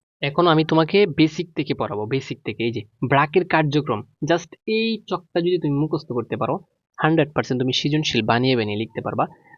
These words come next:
তোমার খাতার ভিতরে এই চকটা যদি লিখে আসতে পারো, যেমন বললো যে ব্র্যাক সম্পর্কে লিখো, তখন তুমি এই সিস্টেমে লিখবা। যেমন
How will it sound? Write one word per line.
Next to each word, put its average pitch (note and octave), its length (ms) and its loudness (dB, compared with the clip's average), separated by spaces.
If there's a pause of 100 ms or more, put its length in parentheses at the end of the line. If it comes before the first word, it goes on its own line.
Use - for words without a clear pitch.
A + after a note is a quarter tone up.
তোমার D3+ 220 0
খাতার D3 360 -2
ভিতরে C3 360 -2
এই D#3+ 340 -4
চকটা D3 400 -6
যদি D3+ 180 2
লিখে C3 240 4
আসতে A#2+ 220 0
পারো, A#2+ 160 2
যেমন C3+ 240 0
বললো C3+ 220 2
যে B2 120 2
ব্র্যাক A#2+ 220 0
সম্পর্কে B2+ 360 -4
লিখো, A2+ 220 -4
তখন B2+ 280 -4
তুমি C#3 160 -2
এই C3+ 80 -2
সিস্টেমে A2 360 -8
লিখবা। G#2+ 260 -6
যেমন F3 240 0